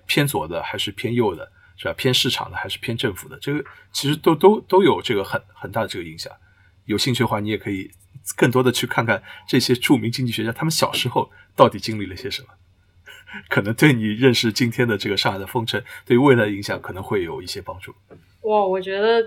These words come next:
Speaker 2: 真的我应该去读一读，因为感觉，哎，
Speaker 1: <laughs>
Speaker 2: 好好读一读，可能都可以写几篇文章了。<laughs> 可能有人在研究这个事情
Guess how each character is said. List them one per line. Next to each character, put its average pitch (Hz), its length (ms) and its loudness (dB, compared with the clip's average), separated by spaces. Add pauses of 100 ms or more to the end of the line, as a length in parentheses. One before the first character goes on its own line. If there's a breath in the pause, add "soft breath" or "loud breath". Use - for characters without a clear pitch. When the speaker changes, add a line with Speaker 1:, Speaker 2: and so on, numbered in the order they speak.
(180)
Speaker 2:
真 226 180 0
的 196 260 -2 (360)
我 196 120 -2
应 208 120 0
该 226 160 4
去 254 220 0 (100)
读 180 240 -6
一 220 160 4
读， 185 200 -2
因 202 160 -2
为 214 140 2
感 175 220 -2
觉， 175 80 -8
哎， 185 260 -6 (120)
Speaker 1:
<laughs> - 200 -18
Speaker 2:
好 226 80 4
好 269 160 4
读 247 160 -2
一 294 80 -4
读， 247 160 2
可 214 160 -6
能 196 220 -2
都 240 100 0
可 226 180 -2
以 202 220 4
写 - 380 -4
几 214 160 -6
篇 202 140 -4
文 175 200 -8
章 202 260 0
了。 214 140 -2
<laughs> - 1300 -12
可 247 140 0
能 233 160 2
有 302 120 4
人 180 200 -2
在 302 140 4
研 180 220 -4
究 233 120 0
这 311 100 -6
个 269 60 -6
事 220 200 -6
情 - 160 -12